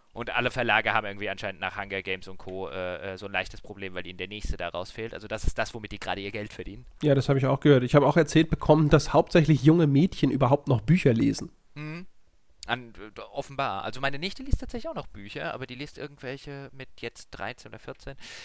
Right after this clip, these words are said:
Speaker 1: äh, äh, dann demnächst, die liest irgendwelche so Katzenbücher. Das find ich, find ich, äh, äh, so, so, so, so Katzenfantasy. Das find ich irgendwie verstörend.
Speaker 2: <laughs>
Speaker 1: Am Ende sind die auch noch gut. Äh, nein, nein, das, die, die können nicht gut sein. Ich hab die, die Cover gesehen, die
Speaker 2: Na,
Speaker 1: sind
Speaker 2: hast du
Speaker 1: eben
Speaker 2: mal hier, hier Felidae, Felidae gelesen?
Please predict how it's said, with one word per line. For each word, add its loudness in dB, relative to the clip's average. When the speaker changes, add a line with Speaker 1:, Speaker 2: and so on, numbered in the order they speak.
Speaker 1:
äh, -2
äh, -4
dann -8
demnächst, -12
die -14
liest -12
irgendwelche -14
so -14
Katzenbücher. -10
Das -20
find -16
ich, -20
find -16
ich, -16
äh, -12
äh, -18
so, -18
so, -18
so, -18
so -18
Katzenfantasy. -14
Das -20
find -14
ich -14
irgendwie -16
verstörend. -14
Speaker 2:
<laughs> 4
Speaker 1:
Am -4
Ende 0
sind -6
die -2
auch -2
noch -6
gut. -12
Äh, -4
nein, -4
nein, -6
das, -12
die, -8
die -12
können -8
nicht -16
gut -14
sein. -12
Ich -14
hab -18
die, -16
die -16
Cover 0
gesehen, -14
die -10
Speaker 2:
Na, 10
Speaker 1:
sind 6
Speaker 2:
hast 4
du 10
Speaker 1:
eben 8
Speaker 2:
mal 8
hier, 6
hier 6
Felidae, 2
Felidae 2
gelesen? 2